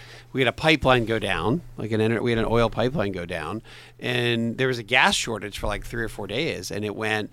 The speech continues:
from kind of bad to people filling up trash bags with gasoline. So people were, they were hoarding it to the point where they literally, like, like somebody's, at one point it was on the news that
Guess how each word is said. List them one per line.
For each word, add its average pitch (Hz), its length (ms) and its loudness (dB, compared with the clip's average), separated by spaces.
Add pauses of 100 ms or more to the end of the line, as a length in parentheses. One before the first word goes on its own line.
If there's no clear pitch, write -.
(140)
from 117 600 2
kind 160 340 4
of 135 100 2
bad 220 440 8
to 135 500 8 (200)
people 147 580 0 (120)
filling 170 560 8
up 143 180 6
trash 175 560 6
bags 101 680 4
with 139 360 8 (460)
gasoline. 165 720 8 (160)
So - 120 -4
people 151 220 6
were, 143 220 8 (220)
they 160 100 8
were 147 100 6
hoarding 196 540 8
it 135 160 6
to 147 160 -2
the 135 80 -4
point 156 180 6
where 139 80 6
they 135 100 8
literally, 156 360 10
like, 135 200 4
like 131 160 2
somebody's, 165 380 8
at 131 160 0
one 139 180 6
point 131 280 4
it 117 60 -2
was 117 100 0
on 117 80 2
the 107 80 2
news 120 300 2
that 107 120 -4